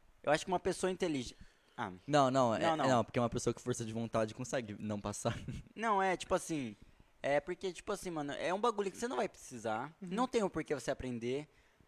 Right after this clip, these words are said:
Speaker 1: mas você vai aprender porque você quer entrar na
Speaker 3: Você vai
Speaker 1: faculdade.
Speaker 3: mostrar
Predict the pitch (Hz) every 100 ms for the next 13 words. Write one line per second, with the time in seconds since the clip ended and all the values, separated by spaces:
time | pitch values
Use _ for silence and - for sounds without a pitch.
0 | _ - 156 170 196 208 185 196 185 151
1 | 127 123 170 160 - 147 143 - - 175
2 | 220 - 165 131 120 110 113 190 151 226
3 | 110 107 214 214 320